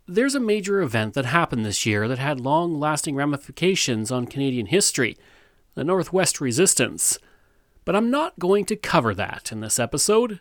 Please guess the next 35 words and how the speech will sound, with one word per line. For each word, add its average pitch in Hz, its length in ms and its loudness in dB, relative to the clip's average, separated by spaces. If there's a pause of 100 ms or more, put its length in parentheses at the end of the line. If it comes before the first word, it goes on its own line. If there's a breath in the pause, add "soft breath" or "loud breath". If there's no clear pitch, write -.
(100)
beyond 160 300 -2
saying 120 440 2
that 139 120 -2
it 139 100 -4
happened 123 440 -2
this 131 240 0
year. 147 280 4 (600 soft breath)
The 117 80 -10
reason 254 340 4
for 127 140 2
this 120 320 2
is 170 120 -2
that 190 240 0 (120)
it's 233 160 -12
such 320 260 -2
a 269 60 -2
huge 240 480 2
event 165 420 2
it 180 220 -4
deserves 165 480 0
its 139 180 -6
own 156 240 2
episode, 147 560 2 (420 soft breath)
and 95 140 -8
that's 123 200 -4
coming 143 360 2
in 135 120 0
the 135 60 0
new 147 200 4
year 147 560 2
on 120 180 -2
my 147 180 0
main 143 380 2
history 160 420 -4
podcast, 131 760 0